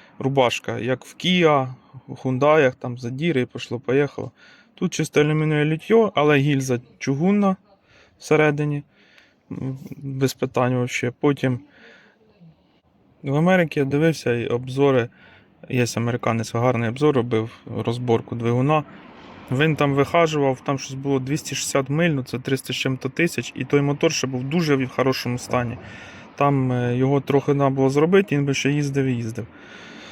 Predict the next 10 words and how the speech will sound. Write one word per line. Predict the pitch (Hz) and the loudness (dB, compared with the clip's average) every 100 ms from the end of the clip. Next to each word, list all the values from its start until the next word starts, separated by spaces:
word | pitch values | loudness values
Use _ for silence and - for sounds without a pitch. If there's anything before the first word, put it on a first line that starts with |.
| - - - | -20 -16 -8
До | 139 147 | -2 0
двигун | 156 175 185 220 | 2 4 6 6
питань | 180 165 175 165 | 2 2 2 2
нема. | 147 120 | 2 2
Саме | - 208 | 2 2
головне | 202 196 185 180 | 4 4 4 4
лить | 185 180 | 2 0
хороше | 170 175 - | 0 0 0
мастило | 175 190 190 - 226 220 208 190 _ - - - | 2 2 0 0 2 2 0 -4 _ -20 -18 -6
і | 160 160 160 151 143 | -2 0 0 2 2